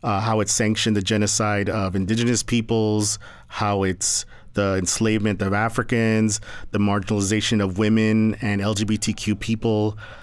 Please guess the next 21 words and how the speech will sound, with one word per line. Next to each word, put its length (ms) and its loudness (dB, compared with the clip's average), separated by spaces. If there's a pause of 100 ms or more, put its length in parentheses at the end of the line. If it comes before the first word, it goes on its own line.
(180)
then 540 2 (440)
those 360 0
two 180 0
opposing 800 2 (100)
viewpoints, 1040 0 (320)
perspectives, 920 0 (600)
throw 720 0 (460)
students 640 0
or 120 0
anybody 640 0
into 400 0
Nepantla. 760 -2 (420)
And 140 0
so 140 0
they 100 2
start 360 -2
having 300 0
to 140 -4
negotiate 840 0 (360)
their 160 0
identities. 920 0